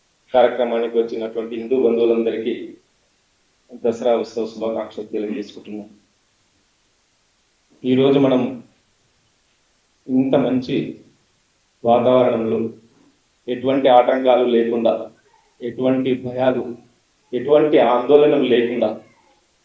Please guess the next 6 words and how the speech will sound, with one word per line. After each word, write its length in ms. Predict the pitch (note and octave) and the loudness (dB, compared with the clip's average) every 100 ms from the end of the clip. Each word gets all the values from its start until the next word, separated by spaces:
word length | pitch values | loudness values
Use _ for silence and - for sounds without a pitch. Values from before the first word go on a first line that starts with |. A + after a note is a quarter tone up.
| _ | _
ప్రశాంతమైన 920 | B2+ B2+ C#3+ E3+ - - D#3 D3 C#3 | -8 0 2 2 0 0 2 2 2
వాతావరణంలో 960 | A#2+ B2 B2+ B2 B2 A2+ A2 G#2+ G#2+ A2 - _ _ _ _ _ C#3 | 2 2 4 4 2 0 -2 -4 -4 -8 -16 _ _ _ _ _ 0
ఈ 120 | C#3 | 2
ఉత్సవాలను 520 | C3+ C#3 C3+ C#3 B2+ | 4 6 6 6 4
జరుపుకుంటున్నాం. 720 | A#2+ A#2 A#2 C3+ A#2 A2 - - _ _ _ _ _ _ _ _ _ _ _ _ _ _ _ _ - | 0 0 -2 -2 -2 -4 -8 -16 _ _ _ _ _ _ _ _ _ _ _ _ _ _ _ _ 0
కానీ 440 | A#2+ A#2+ A#2+ - | 0 0 -4 -12